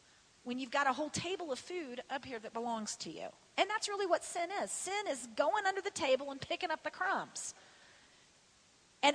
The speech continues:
only when you don't know who you are do you do that. The moment you wake up to the fact that you're royalty and that you're a son and that you have an inheritance that belongs to you, you don't even want the crumbs. Like, why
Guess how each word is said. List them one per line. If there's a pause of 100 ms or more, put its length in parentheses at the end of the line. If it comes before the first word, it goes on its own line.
(120)
only
when
you
don't
know
who
you
are
do
you
do
that. (680)
The
moment
you
wake
up
to
the
fact
that
you're
royalty
and
that
you're
a
son
and
that
you
have
an
inheritance
that
belongs
to
you, (240)
you
don't
even
want
the
crumbs. (500)
Like,
why